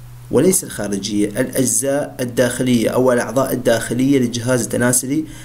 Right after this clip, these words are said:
الذكري، the internal reproductive organs.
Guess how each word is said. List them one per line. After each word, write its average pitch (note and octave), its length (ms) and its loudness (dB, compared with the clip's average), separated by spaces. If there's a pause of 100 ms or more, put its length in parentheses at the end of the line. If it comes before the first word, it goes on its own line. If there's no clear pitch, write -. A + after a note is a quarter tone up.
(220)
الذكري، C#3+ 580 2
the A#2+ 140 -2
internal D#3 540 2 (460)
reproductive C3 720 2 (440)
organs. A2+ 460 2